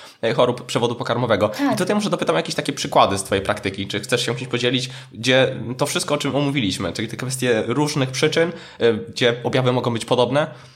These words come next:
Speaker 1: w-, prowadziły do, e, znalezienia konkretnej przyczyny u konkretnego pacjenta i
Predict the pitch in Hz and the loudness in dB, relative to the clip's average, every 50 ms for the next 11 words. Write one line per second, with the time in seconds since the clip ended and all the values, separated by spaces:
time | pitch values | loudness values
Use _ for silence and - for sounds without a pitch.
0 | _ _ _ 107 95 - 98 110 107 - - 123 127 120 120 120 120 117 107 120 | _ _ _ -14 -6 -4 -4 -4 -4 -6 -2 -2 -2 -2 -2 -2 -4 0 2 4
1 | 113 113 113 110 110 107 - 107 107 107 104 104 104 101 110 110 - 120 113 110 | 4 4 4 4 2 2 2 0 0 0 0 -2 -4 -6 -8 -6 -2 -2 -2 -2
2 | 113 120 120 113 110 107 104 104 104 - - 107 - 117 107 - - 117 117 - | -2 -2 -4 -2 0 0 0 2 0 0 -2 -6 -8 -10 -6 -2 -2 -2 -2 -2
3 | 113 104 104 - 104 - - 110 110 98 - - 107 - 107 - 107 107 104 98 | -6 -6 -4 -6 -8 -6 -4 -4 -4 -4 -6 -8 -10 -10 -8 -6 -6 -6 -6 -8
4 | - - - 107 110 - 110 101 - 101 101 | -6 -4 -4 -4 -2 -4 -4 -4 -4 -8 -10